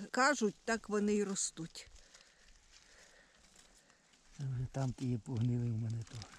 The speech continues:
Speaker 2: Де ще є?
Speaker 1: Ось.
Speaker 2: Я не бачу. Де ось? Де
Speaker 1: Ось,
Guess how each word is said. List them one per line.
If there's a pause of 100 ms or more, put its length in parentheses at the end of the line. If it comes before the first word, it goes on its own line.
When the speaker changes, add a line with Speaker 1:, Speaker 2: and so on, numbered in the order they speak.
(1000)
Speaker 2:
Де
ще
є? (260)
Speaker 1:
Ось. (1160)
Speaker 2:
Я
не
бачу. (1000)
Де
ось?
Де
Speaker 1:
Ось,